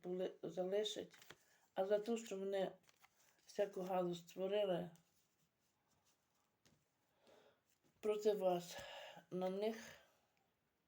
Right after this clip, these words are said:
піде обратка, відповідь.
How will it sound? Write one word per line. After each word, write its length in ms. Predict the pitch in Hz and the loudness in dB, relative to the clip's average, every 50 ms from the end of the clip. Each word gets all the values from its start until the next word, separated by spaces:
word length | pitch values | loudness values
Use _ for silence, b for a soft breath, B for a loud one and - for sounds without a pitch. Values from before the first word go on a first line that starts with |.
| _ _ _ _ _ _ | _ _ _ _ _ _
піде 320 | - 185 185 180 190 185 | -6 -6 -2 2 4 4
обратка, 760 | 175 170 170 170 170 170 165 160 - - - - 170 165 156 160 - _ _ _ _ - - _ _ _ _ - - - - - - - | 4 4 2 0 0 0 0 -2 -4 -6 -8 -10 -10 -10 -10 -12 -16 _ _ _ _ -20 -20 _ _ _ _ -20 -20 -20 -20 -18 -12 -8
відповідь. 680 | 185 190 185 180 - - - 170 175 180 180 - - | -6 -6 -6 -6 -8 -10 -8 -8 -8 -8 -8 -12 -18